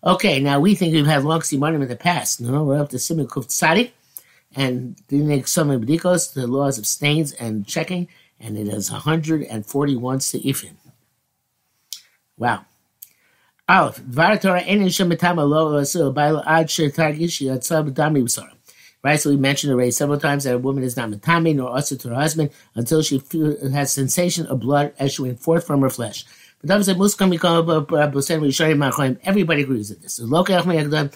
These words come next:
Mike, one of those, that someone Sheish Chokim said, wants to say that there are people arguing this. Karachnu B'Zeh Siman Kuf Pei Gimel, Min Sif Mem Zayin Ad Sif Nun Zayin.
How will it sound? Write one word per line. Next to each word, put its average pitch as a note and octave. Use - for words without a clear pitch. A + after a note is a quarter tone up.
Mike, D#3+
one D3
of E3
those, B2+
that C#3
someone D#3+
Sheish D3+
Chokim F3+
said, D3+
wants D3+
to D#3+
say D#3
that D3+
there D3
are D3
people D#3+
arguing C#3
this. -
Karachnu C#3
B'Zeh C#3+
Siman C3+
Kuf A2
Pei A2+
Gimel, G#3+
Min C#3+
Sif G3
Mem C3+
Zayin D3+
Ad D3+
Sif D#3+
Nun D#3
Zayin. B2